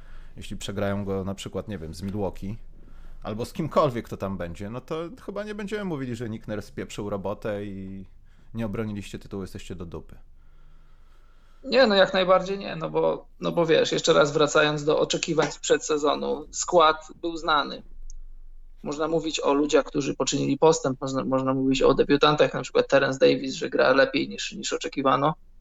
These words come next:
Speaker 2: no ale generalnie to jest skład minus M V P i minus drugi zawodnik z pierwszej piątki, który był ważnym ogniwem w mistrzowskim składzie. I, i, i Raptors,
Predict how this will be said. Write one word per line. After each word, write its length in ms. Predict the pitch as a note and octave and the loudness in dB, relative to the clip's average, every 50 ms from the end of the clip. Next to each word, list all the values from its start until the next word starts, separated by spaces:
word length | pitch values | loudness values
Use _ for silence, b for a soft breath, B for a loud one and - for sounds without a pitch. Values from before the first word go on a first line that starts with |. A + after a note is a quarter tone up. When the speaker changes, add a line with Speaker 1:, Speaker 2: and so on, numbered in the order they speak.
| - - | -2 4
Speaker 2:
no 60 | D3 | 6
ale 120 | D3+ D#3 | 6 8
generalnie 460 | D3+ D#3+ E3 E3 E3 E3 E3 E3 D#3+ | 8 8 8 8 8 8 8 6 4
to 140 | D#3+ - F3+ | 4 4 4
jest 180 | E3+ E3 - - | 4 4 2 0
skład 540 | - - - F3 D#3 D3+ F3 F3 - - - - | -2 4 6 8 8 8 6 4 0 -12 -18 -6
minus 500 | - E3 F3 F3 F3 E3+ E3+ - - - _ | -2 0 0 2 0 0 -2 -4 -8 -6 _
M 180 | F3+ F3 F3 | -2 -2 -2
V 60 | E3+ E3+ E3 - | -2 -4 -4 -2
P 60 | D#3+ | 0
i 260 | D#3+ F3+ - - F3+ | 0 2 2 2 2
minus 400 | F3 F3 F3 F3 E3+ D#3 - - - - - | 2 2 2 2 2 0 -2 -8 -18 -6 2
drugi 260 | E3+ F3+ F3 E3+ E3+ | 2 2 2 2 6
zawodnik 400 | D#3+ F3 - E3+ E3+ E3+ E3+ - | 6 8 8 8 6 6 2 0
z 40 | - | 2
pierwszej 280 | E3+ D#3+ D#3+ E3+ E3+ | 0 2 2 2 2
piątki, 320 | - F3 - D#3 - F3+ - | 4 2 2 2 0 -4 0
który 160 | - F3+ F3+ | 2 2 4
był 140 | F3 G3 F#3+ | 4 6 6
ważnym 320 | A3+ A#3+ - F3 E3+ E3+ | 6 6 6 4 2 2
ogniwem 400 | D#3+ C#3+ C#3 C#3+ C#3 D3 C3+ C3 | 0 -2 -4 -8 -6 -6 -6 -6
w 20 | |
mistrzowskim 420 | C3 C3 - - C#3 C3+ - - C#3+ | -6 -8 -6 -8 -8 -8 -10 -14 -16
składzie. 460 | - - - A2+ - - - B1+ - | -10 -4 -4 -4 -2 -4 -6 -8 -8
I, 240 | - - - C2+ C2+ D2 - - - - - - - | -8 -8 -8 -8 -8 -8 -8 -10 -10 -10 -10 -12 -14
i, 440 | - - - - - - - - - | -16 -20 -20 -16 -10 -8 -8 -6 -4
i 80 | E3 D#3 | 2 4
Raptors, 560 | D3 E3+ E3+ - - - E3+ D#3+ - - | 6 6 6 6 4 2 2 2 2 -6